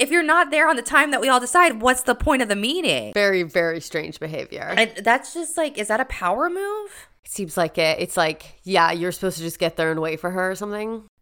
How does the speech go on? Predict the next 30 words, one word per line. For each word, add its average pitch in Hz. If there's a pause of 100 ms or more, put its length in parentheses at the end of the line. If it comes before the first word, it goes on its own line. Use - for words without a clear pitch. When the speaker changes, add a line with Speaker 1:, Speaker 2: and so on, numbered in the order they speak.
(100)
Speaker 1:
You're 226
supposed 285
to 240
get 226
there. -
What 247
if 277
you 311
have 285
other 226
important 214
meetings 214
that 180
she -
probably, 214
I 208
mean, 196
I 196
just 185
can't 151 (100)
imagine. 175 (340)
Yeah. 151
So 165 (800)
she -
was 254
also, 302
like, 294 (260)
interviewing 240
wasn't 185 (500)
g-, 170